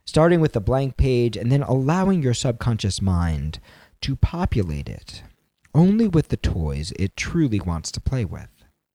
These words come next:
remembering the elements that are vital enough to be remembered, and forgetting those trivial elements that are no longer serving your story.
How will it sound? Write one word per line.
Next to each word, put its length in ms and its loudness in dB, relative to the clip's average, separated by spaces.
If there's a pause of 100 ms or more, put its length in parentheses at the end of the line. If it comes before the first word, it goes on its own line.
(100)
remembering 540 2
the 140 2
elements 380 2
that 120 2
are 100 2
vital 400 2
enough 220 0
to 100 -8
be 140 2
remembered, 640 2 (680)
and 160 2
forgetting 720 2
those 220 4
trivial 440 2
elements 420 0
that 140 0
are 100 4
no 220 4
longer 300 4
serving 420 4
your 100 8
story. 720 2